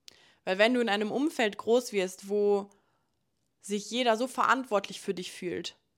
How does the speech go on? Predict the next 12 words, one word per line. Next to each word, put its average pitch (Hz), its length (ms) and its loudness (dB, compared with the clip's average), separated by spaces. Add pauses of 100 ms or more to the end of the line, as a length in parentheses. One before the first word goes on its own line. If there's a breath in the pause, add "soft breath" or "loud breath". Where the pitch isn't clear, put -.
(200)
wie 190 280 -8
willst 277 480 -2
du 196 80 -10
da 175 500 2 (720)
überhaupt 214 440 2
erstmal 180 320 -2
dich 180 160 -10
selber 175 280 0
spüren? 170 480 -6 (1300 soft breath)
Wie, 226 480 4 (880)
wenn 196 260 4
du 190 300 -4